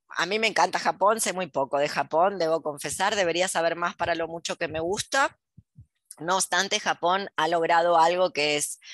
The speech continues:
muy difícil de lograr, que es hacer, eh, hacer de lo peor que te puede pasar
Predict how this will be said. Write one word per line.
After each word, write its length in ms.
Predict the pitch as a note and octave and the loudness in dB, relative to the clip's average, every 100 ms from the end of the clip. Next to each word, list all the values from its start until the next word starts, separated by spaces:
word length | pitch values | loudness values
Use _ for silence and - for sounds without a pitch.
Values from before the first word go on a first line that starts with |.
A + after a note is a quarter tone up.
| - | -20
muy 260 | - F3 B3+ | -8 0 0
difícil 440 | E3+ - D#3+ E3 C#3+ | 0 -4 -4 -4 -4
de 80 | C#3 | -2
lograr, 480 | C3 C3+ D#3 B3 - _ - - - _ | -2 2 2 0 -8 _ -20 -20 -20 _
que 300 | - E3 D#3+ | -2 2 2
es 180 | E3+ - - | 2 -2 -2
hacer, 680 | D#3 D#3+ - D#3+ D#3+ C#3+ - | -2 0 2 2 2 -2 -6
eh, 480 | C#3 C3 B2+ B2 B2 A#2+ - _ - | -4 -2 -2 -4 -8 -14 -20 _ -6
hacer 400 | E3 - F#3 F#3 | -4 0 0 2
de 260 | F3+ E3+ | 2 4
lo 200 | D#3+ D#3+ | 2 2
peor 240 | E3 F#3 A3 | 2 2 2
que 80 | G3+ | -2
te 100 | D#3+ | 0
puede 200 | F#3 F#3 | 0 0
pasar 600 | D#3 - F#3 G3+ B3+ | 0 0 2 0 -2